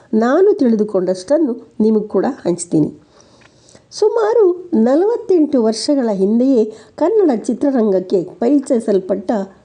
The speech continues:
ಗಾಯಕಿ ಇವರು. ಚಿತ್ರಸಂಗೀತ ಪ್ರಪಂಚದಲ್ಲಿ ಇಪ್ಪತ್ತು ವರ್ಷಗಳ ಕಾಲ ಹಾಡಿ ನಂತರ ದೂರಾಗಿದ್ದವರು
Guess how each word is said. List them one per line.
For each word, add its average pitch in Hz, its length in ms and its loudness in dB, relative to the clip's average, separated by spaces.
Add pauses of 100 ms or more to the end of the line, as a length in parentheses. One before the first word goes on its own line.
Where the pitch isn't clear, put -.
ಗಾಯಕಿ 202 680 0
ಇವರು. 170 260 0 (1080)
ಚಿತ್ರಸಂಗೀತ 330 760 0 (120)
ಪ್ರಪಂಚದಲ್ಲಿ 233 960 0 (300)
ಇಪ್ಪತ್ತು 302 580 0
ವರ್ಷಗಳ 240 520 -2
ಕಾಲ 196 320 -2
ಹಾಡಿ 196 560 -2 (260)
ನಂತರ 339 420 2 (180)
ದೂರಾಗಿದ್ದವರು 214 1040 0